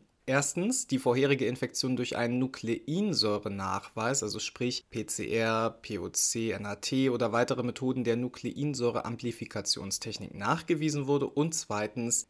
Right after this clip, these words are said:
die Testung zum Nachweis der vorherigen Infektion mindestens achtundzwanzig Tage und höchstens neunzig Tage zurückliegt.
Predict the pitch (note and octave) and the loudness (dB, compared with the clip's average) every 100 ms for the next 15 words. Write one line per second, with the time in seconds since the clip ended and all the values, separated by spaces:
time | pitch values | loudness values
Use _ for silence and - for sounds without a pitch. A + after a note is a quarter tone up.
0 | - G#2+ - C#3 - - D3+ C#3 B2 A#2 | -10 -8 0 2 4 2 0 0 0 0
1 | A#2 - A2+ A2+ - A2 A2+ A2 G#2+ G#2+ | 0 0 0 0 -2 -2 -2 -2 -2 -4
2 | G2+ - A2 - - A2 G#2+ G#2+ A2+ A2+ | -6 -6 -8 -6 -4 -4 -4 -2 -2 -2
3 | - - B2+ - C3 B2+ B2 A2+ A2+ - | -2 -2 -2 -4 -4 -4 -4 -4 -6 -6
4 | A2 G2+ A2 A2 A2 - D3 - - _ | -6 -4 -6 -8 -8 -6 -6 -6 -10 _
5 | _ _ - G2+ F#2+ - G2+ - G2+ G2 | _ _ -12 -10 -4 -4 -4 -6 -6 -4
6 | - - - - - - | -6 -6 -14 -16 -16 -16